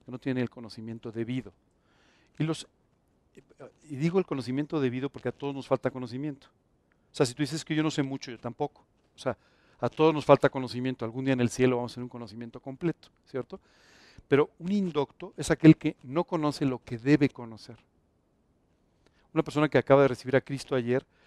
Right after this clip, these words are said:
lógicamente, pues, pues, no tiene el conocimiento que a lo mejor tú tienes hoy, ¿no?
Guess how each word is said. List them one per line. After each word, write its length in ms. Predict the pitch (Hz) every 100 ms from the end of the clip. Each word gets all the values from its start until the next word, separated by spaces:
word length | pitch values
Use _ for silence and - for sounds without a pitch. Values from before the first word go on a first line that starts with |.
| _ -
lógicamente, 580 | 156 180 - 143 147 -
pues, 180 | 135 123 _ -
pues, 140 | 120
no 260 | - 127 135
tiene 220 | 147 143
el 60 |
conocimiento 520 | 139 135 127 123 127 139
que 80 |
a 20 | 120
lo 60 |
mejor 220 | 113 127
tú 100 | - 127
tienes 360 | 127 120 117
hoy, 180 | 175 160 _ _ _ _ _ _ _ -
¿no? 180 | 180